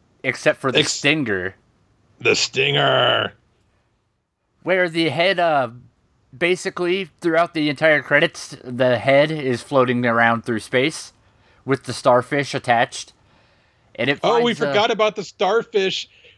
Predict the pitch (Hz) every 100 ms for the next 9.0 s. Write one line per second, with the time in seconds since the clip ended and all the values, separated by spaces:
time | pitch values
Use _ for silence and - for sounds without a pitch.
0 | - 123 139 151 202 208 202 143 175 170
1 | - 165 202 208 196 156 156 180 156 208
2 | 208 190 190 - 143 170 175 160 143 147
3 | 151 147 - 156 127 196 - 147 143 139
4 | 135 - - - 123 143 131 143 151 185
5 | 175 170 - 190 196 - 160 147 139 143
6 | 135 139 131 - 151 151 151 143 131 -
7 | - _ 175 120 117 131 - 135 117 95
8 | 95 - 160 156 - 147 135 120 104